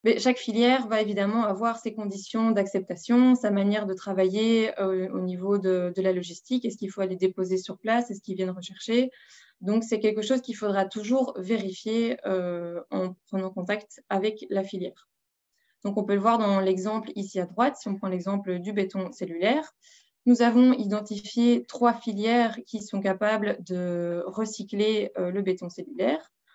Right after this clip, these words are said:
En haut à droite est indiqué de quelle manière il est recyclé. Ensuite, les conditions d'acceptation, quel type de déchets et dans quel, euh, état ils les acceptent ou ce qui n'est pas accepté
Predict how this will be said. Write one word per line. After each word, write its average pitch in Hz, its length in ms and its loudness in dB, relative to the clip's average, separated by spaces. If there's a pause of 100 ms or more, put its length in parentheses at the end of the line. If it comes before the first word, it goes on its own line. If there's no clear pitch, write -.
(280)
En 208 100 0
haut 208 100 2
à 208 80 4
droite 226 380 2
est 202 100 0
indiqué 196 540 0
de 180 160 -4
quelle 226 240 4
manière 208 480 2
il 196 100 -2
est 185 80 2
recyclé. 185 680 -2 (540)
Ensuite, 220 500 0
les 180 520 0
conditions 196 400 -6
d'acceptation, 196 760 -4
quel 196 240 -4
type - 340 -8
de 175 240 -2
déchets 202 640 -2
et 190 80 0
dans 180 160 -4
quel, 190 340 -2
euh, 175 220 -4
état 196 400 -2
ils 185 120 -6
les 180 140 -6
acceptent - 640 -10 (240)
ou 202 220 -4
ce - 100 -20
qui 190 140 -8
n'est 180 100 -4
pas 180 180 -6
accepté 175 600 -6